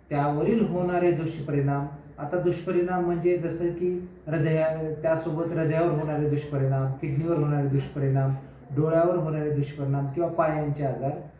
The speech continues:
तर या बाबतीमध्ये सर्व दुष्परिणाम व शुगर नियंत्रण हे एकाच छत्राखाली आपण इथं सुविधा उपलब्ध केल्या आहेत आणि या सुविधा आपण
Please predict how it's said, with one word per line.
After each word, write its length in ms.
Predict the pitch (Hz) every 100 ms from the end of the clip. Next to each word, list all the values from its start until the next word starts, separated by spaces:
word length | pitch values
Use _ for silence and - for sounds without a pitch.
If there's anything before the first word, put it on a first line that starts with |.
| - -
तर 80 | 151 139
या 120 | 127
बाबतीमध्ये 920 | 147 156 143 - - 135 131 131 147
सर्व 640 | 151 - - 139 135 143 185 208 - - - -
दुष्परिणाम 960 | 143 139 - 139 135 147 175 180 139 -
व 120 | 196
शुगर 340 | 208 165 143 147
नियंत्रण 540 | 143 139 135 139 151
हे 480 | 143 139 151 - 139
एकाच 460 | 135 - 208 202 180
छत्राखाली 880 | - 156 143 - 131 131 185 - - - - - 120
आपण 460 | 117 147 180 190 202 -
इथं 240 | 135 147
सुविधा 420 | 147 135 127 139 131 120
उपलब्ध 460 | 139 165 180 151
केल्या 360 | 156 160 139 139
आहेत 260 | 131 143 - - - - 127
आणि 420 | 143 160 143 170
या 160 | 202
सुविधा 600 | 208 - 147 151 139 131 - - - -
आपण 380 | 127 - 165